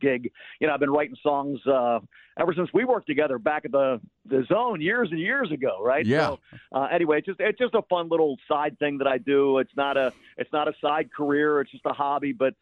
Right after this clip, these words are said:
Speaker 1: um, I write these songs. I've got some good musicians to play with. And, um, you know, during covid, Aaron, I wrote a book called Story, Sports, and Songs because, as you know, uh, the games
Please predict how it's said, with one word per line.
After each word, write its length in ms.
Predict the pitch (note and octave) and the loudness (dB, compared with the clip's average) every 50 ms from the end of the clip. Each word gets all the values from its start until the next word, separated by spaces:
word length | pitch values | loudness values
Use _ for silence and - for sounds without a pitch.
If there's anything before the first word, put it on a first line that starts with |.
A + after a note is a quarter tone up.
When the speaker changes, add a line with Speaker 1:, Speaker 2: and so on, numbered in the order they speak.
| _ _ _ _ - | _ _ _ _ -4
Speaker 1:
um, 360 | - B2+ B2 B2 B2 A#2 G#2+ _ - | -2 0 0 0 0 -2 -4 _ -6
I 100 | B2+ C#3+ | -4 -2
write 220 | C#3 D3+ D#3 D#3 | 0 0 0 -2
these 140 | - D3+ C3 - | -4 -8 -10 -4
songs. 400 | - D3 C#3+ C#3+ C#3+ D3 D3 C#3+ - | -2 0 0 0 0 -2 -4 -4 -4
I've 180 | C3+ C3 A#2+ G#2 | -4 -4 -2 0
got 140 | D3 C#3 - | 0 0 0
some 100 | - B2 | -2 -6
good 140 | G#2+ C#3+ C3+ | -4 -4 -2
musicians 480 | B2 C3 A2 - C3 B2 - D3 B2+ - | -2 -2 0 0 0 0 0 -4 -12 -12
to 60 | G#2+ | -12
play 260 | - - C#3 C3 C3 | -6 -2 0 2 2
with. 300 | B2+ B2+ C3 C3 C3 B2+ - | 2 4 4 4 2 2 -2
And, 120 | A#2 G#2 - - - - - - | -8 -12 -12 -16 -20 -20 -14 -8
um, 400 | - A2+ A2 A2 G#2+ G#2 G2+ G2 _ _ | -4 -4 -2 -2 -2 -4 -6 -10 _ _
you 120 | A#2 C3 | -2 -2
know, 100 | C3 C3+ | 0 0
during 300 | - - D#3+ E3 D#3+ C#3 | 2 2 0 0 0 -2
covid, 380 | - D3 D#3 E3+ D#3+ C#3 C3 B2+ | 0 0 2 2 2 0 0 0
Aaron, 300 | C3 C3 C3+ C#3 C3 B2 | 0 0 0 0 -2 -2
I 60 | B2 | 0
wrote 240 | A#2 C3 C3+ C3+ B2 | 0 2 2 2 0
a 40 | - _ - | -2 _ 0
book 180 | D3 D3+ D3 - - _ - | 0 0 0 -4 -8 _ -4
called 300 | - B2+ B2+ A#2 A#2 G2+ - _ | -2 0 0 0 -2 -6 -10 _
Story, 300 | - D3 C#3+ C#3+ C#3 - | -2 0 0 0 -2 -4
Sports, 300 | - - C3+ C3+ - - | -4 0 0 0 0 -2
and 100 | A#2+ - | -8 -6
Songs 340 | - D#3+ D#3+ E3 E3 D#3 D3 - | -2 -2 -2 -2 -2 -6 -8 -8
because, 300 | B2+ - - C3 B2 - _ - - - - | -6 -4 -2 -2 -2 -4 _ -18 -20 -12 -6
as 180 | - G#2 A#2+ - | -4 -2 -2 0
you 140 | D3 D#3+ D3 | 0 0 2
know, 460 | D3+ E3+ F#3+ F3+ D3+ C#3 C#3 C3 - - - - _ _ - | 2 2 2 2 2 2 0 -2 -4 -8 -18 -20 _ _ -6
uh, 120 | C3 B2+ B2 | -4 -4 -2
the 100 | B2+ A#2 | -4 -2
games 400 | - D3 D#3+ F3+ F#3 F3+ E3 | 0 0 0 0 0 -4 -6